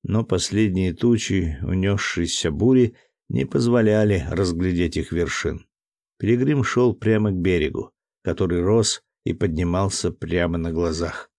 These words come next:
Через два часа судно было уже в трех милях от суши. Береговая линия заканчивалась на северо-востоке довольно высоким мысом, у основания которого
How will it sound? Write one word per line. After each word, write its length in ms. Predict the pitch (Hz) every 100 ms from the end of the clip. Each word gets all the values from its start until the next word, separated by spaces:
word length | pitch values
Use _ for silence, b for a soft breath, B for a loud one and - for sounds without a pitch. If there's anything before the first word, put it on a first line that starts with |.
| _ _ _ _ _ _
Через 360 | - 113 107 95
два 200 | 101 98
часа 420 | - 87 - 113
судно 360 | - 104 90 90
было 280 | 85 104 101
уже 260 | 98 95
в 100 | -
трех 300 | - 95 -
милях 420 | 92 95 87 -
от 100 | 85
суши. 520 | - - 82 - - - _ _ _ _ _ -
Береговая 600 | 98 90 95 95 90 87
линия 380 | 98 110 101 90
заканчивалась 960 | 87 73 92 92 - 90 87 87 -
на 120 | 85
северо-востоке 920 | - 87 82 87 76 - - 107 - 80
довольно 440 | 85 85 87 82
высоким 520 | 85 - 85 - 82
мысом, 540 | 87 85 - - - - _ _ _ _
у 60 | 87
основания 560 | 95 - 98 95 87 85
которого 640 | 87 101 107 110 101 92